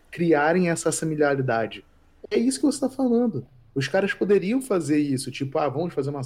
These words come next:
um filme do Man of Steel, vai sair uma série sobre o Jimmy Olsen sendo repórter com a Lois Lane, ou seja lá com quem for, ou outra pessoa do Planeta Diário, mostrando como é que é aquela cidade, como é que o Super-Homem impacta naquela cidade e tudo mais. Só que é aquilo, os caras,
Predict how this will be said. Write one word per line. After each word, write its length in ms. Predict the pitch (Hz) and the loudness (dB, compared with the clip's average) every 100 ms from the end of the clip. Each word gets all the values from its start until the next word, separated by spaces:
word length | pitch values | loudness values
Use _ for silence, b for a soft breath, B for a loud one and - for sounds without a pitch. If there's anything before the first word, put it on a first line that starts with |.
| - | -8
um 140 | 139 131 | -8 -6
filme 220 | 160 156 | -6 -4
do 300 | 135 120 113 | -4 -4 -4
Man 180 | 139 160 | -2 -2
of 180 | 156 143 | -4 -6
Steel, 380 | - 160 123 - b b b | 0 2 2 -4 b b b
vai 160 | 151 139 | -4 0
sair 160 | 156 | 2
uma 180 | 160 143 | 2 0
série 300 | 135 156 156 | -2 0 0
sobre 520 | 151 160 151 151 147 151 | -2 -2 0 2 0 -2
o 120 | 151 | -4
Jimmy 280 | 131 196 185 | 0 2 4
Olsen 340 | 156 180 180 | 2 2 -4
sendo 220 | 165 170 | -6 -4
repórter 560 | 160 165 - 160 170 165 | -2 -2 0 -2 -2 -8
com 80 | 165 | -4
a 60 | |
Lois 280 | 151 160 156 | -2 -2 -4
Lane, 260 | 123 151 143 | -6 -6 -6
ou 60 | |
seja 240 | 131 143 143 | -6 -4 -4
lá 60 | |
com 120 | 143 139 | -6 -10
quem 200 | 143 131 | -10 -10
for, 480 | - 135 151 165 B B _ - - | -6 -2 0 0 B B _ -4 0
ou 180 | 269 190 | 4 6
outra 180 | 196 196 | 4 2
pessoa 500 | 160 147 - 170 180 | 0 0 2 2 2
do 100 | 180 | 0
Planeta 400 | 196 165 180 180 | 0 0 -2 -2
Diário, 360 | 156 151 139 | -2 -2 -2
mostrando 360 | 110 123 156 165 | -4 -8 -8 -8
como 160 | 156 | -8
é 20 | 147 | -6
que 100 | 151 | -6
é 40 | |
aquela 260 | 147 143 143 | -4 -4 -4
cidade, 500 | - 127 135 135 127 | -2 0 2 0 -2
como 160 | 135 | -6
é 40 | 135 | -8
que 80 | |
o 40 | - | -12
Super-Homem 380 | - 147 139 151 | -4 -4 -2 -6
impacta 480 | 135 139 135 - | -4 -4 -4 -6
naquela 260 | 131 127 127 | -8 -4 -4
cidade 500 | - 123 123 135 127 | -4 -2 0 0 -2
e 20 | |
tudo 180 | 127 127 | -8 -8
mais. 320 | 123 120 - - b b b b | -6 -6 -8 -14 b b b b
Só 140 | - | 0
que 80 | 320 | 4
é 40 | 330 | 4
aquilo, 440 | - 330 233 170 | 6 4 6 4
os 120 | 185 | 2
caras, 580 | - 214 254 254 135 - | 2 0 2 2 0 -6